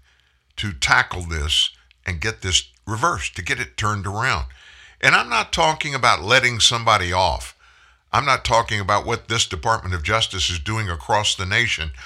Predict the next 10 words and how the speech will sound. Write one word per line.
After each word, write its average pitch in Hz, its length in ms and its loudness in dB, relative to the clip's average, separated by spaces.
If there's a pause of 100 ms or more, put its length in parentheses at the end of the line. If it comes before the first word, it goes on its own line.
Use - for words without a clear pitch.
(160)
where 104 220 0
they 104 200 2
now 127 280 4
are 104 100 2
going 104 300 -2
light 113 320 4
on 104 160 -4
criminals. 113 560 -2 (240)
They're 113 240 6
avoiding 131 720 4